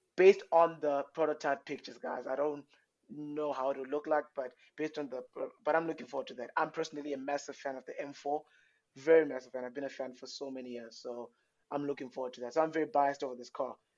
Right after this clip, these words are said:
So no matter what you say, even you say the kidney grills, until I see it, until I see it, say, "Okay, maybe." But for now,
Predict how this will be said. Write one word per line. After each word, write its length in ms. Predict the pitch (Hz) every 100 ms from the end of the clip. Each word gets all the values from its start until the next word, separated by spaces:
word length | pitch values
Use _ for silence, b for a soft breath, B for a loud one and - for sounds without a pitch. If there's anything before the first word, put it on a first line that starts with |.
| _
So 140 | -
no 60 | 147
matter 180 | 170
what 140 | 180 165
you 60 |
say, 240 | 156 165 160
even 140 | 147
you 80 | 139
say 140 | 131 147
the 120 | -
kidney 240 | 156 135
grills, 340 | 131 135 135 -
until 360 | 156 156 - 196
I 80 |
see 300 | 175 - 175
it, 140 | 123 _ _ _ _ _ -
until 380 | 147 - 240 190
I 80 | 151
see 260 | - 151
it, 100 | 127
say, 140 | - 139
"Okay, 380 | 131 - - - _ _ _ _ _ _
maybe." 420 | 127 123 - 226 -
But 280 | 135 110 - - _ _
for 120 | -
now, 360 | 180 196 151